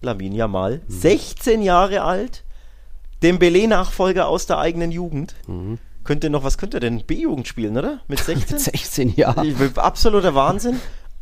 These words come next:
Speaker 1: Und
Speaker 2: C
Speaker 1: hat
Speaker 2: sogar,
Speaker 1: sich jetzt
Speaker 2: ja.
Speaker 1: direkt, direkt, ja, C, glaub ich. Und hat
Speaker 2: Ja.
Speaker 1: sich jetzt direkt den Stammplatz auf rechts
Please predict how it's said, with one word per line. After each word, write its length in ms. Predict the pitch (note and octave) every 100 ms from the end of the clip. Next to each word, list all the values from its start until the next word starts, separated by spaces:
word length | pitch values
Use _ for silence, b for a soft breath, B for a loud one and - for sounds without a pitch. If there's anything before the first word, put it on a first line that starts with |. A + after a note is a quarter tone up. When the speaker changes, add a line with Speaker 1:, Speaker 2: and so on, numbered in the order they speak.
| -
Speaker 1:
Und 180 | F3+ F#3
Speaker 2:
C 140 | -
Speaker 1:
hat 100 | G#3+
Speaker 2:
sogar, 40 |
Speaker 1:
sich 220 | G3+ C4+ -
jetzt 380 | A#3 - -
Speaker 2:
ja. 60 | G#3
Speaker 1:
direkt, 480 | B3 A#3 E3+ - - B B B B B - - -
direkt, 480 | G#3+ A#3 D3 - -
ja, 180 | B2 -
C, 220 | - D4+
glaub 220 | F2 F2+
ich. 180 | F2+ - b b -
Und 100 | B2+
hat 120 | D3
Speaker 2:
Ja. 40 |
Speaker 1:
sich 100 | G3
jetzt 280 | E3+ E3 -
direkt 420 | G#3 G3+ D#3+ - -
den 220 | F3+ F3
Stammplatz 600 | D#3+ - G3 A#3 A3 -
auf 240 | - E3 E3+
rechts 440 | F#3+ - - -